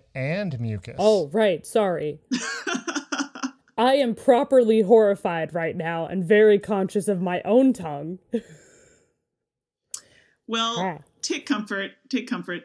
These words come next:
Speaker 3: They are not harmful to humans ex-, unless you, you try to grab one, in which case it might bite you. But they are, in fact, even eaten, um, in some cultures, apparently. And cooked isopods, I've been told, taste like shrimp.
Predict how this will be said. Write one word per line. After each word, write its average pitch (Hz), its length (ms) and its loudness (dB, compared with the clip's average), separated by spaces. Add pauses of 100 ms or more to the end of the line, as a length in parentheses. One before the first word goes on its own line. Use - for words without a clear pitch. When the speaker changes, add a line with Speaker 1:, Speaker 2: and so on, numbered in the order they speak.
Speaker 3:
They 202 120 -6
are 196 100 -6
not 220 200 -4
harmful 226 340 -6
to 262 80 -2
humans 175 320 -6
ex-, 175 220 -12
unless 196 280 -8
you, 185 280 -4
you 175 460 -6
try 208 180 -8
to 175 140 -8
grab 165 340 -10
one, 156 160 -10
in 160 140 -10
which 160 200 -14
case 165 160 -10
it 156 100 -10
might 170 220 -10
bite 160 180 -12
you. 175 220 -10 (800)
But 185 360 -12 (220)
they 190 220 -8
are, 190 120 -4
in 185 160 -8
fact, 226 240 -8
even 202 180 -4
eaten, 196 460 -8 (300)
um, 160 320 -10
in 160 140 -12
some 156 160 -10
cultures, 156 320 -14
apparently. 160 680 -14 (120)
And 170 280 -10 (480)
cooked - 220 -8
isopods, 180 680 -10
I've 175 180 -8
been 160 140 -8
told, 185 280 -12
taste - 220 -12
like 156 140 -14
shrimp. 175 300 -10